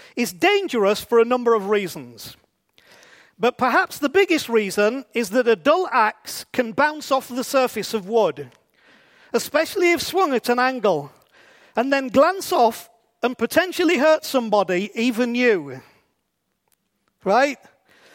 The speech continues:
A sharp axe will typically bite into the wood, protecting you from this happening. Here's my problem.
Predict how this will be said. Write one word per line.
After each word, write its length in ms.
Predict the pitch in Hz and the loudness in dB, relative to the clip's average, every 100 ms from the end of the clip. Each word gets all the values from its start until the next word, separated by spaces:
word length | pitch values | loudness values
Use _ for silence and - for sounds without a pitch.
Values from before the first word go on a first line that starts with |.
| - | -4
A 80 | 233 | -4
sharp 420 | - 320 403 - | 0 0 2 2
axe 280 | 233 - - | 0 -2 0
will 140 | 247 | 0
typically 460 | 247 311 269 - 233 | 0 -2 -2 -2 0
bite 320 | 254 247 240 | 0 -2 -2
into 240 | 269 254 269 | -6 -2 0
the 80 | |
wood, 220 | 262 240 - | 2 2 0
protecting 520 | 226 277 262 247 220 | -4 -4 -4 -8 -2
you 200 | 233 226 - - | 0 0 -6 -18
from 260 | - 247 254 | -4 -2 -2
this 180 | 254 - | -4 0
happening. 440 | 262 - 208 165 - - - | -2 -2 -6 -8 -12 -20 -8
Here's 320 | 277 370 269 | 0 2 2
my 240 | 330 302 | 0 0
problem. 580 | 285 285 262 202 151 131 | 2 2 2 0 -4 -8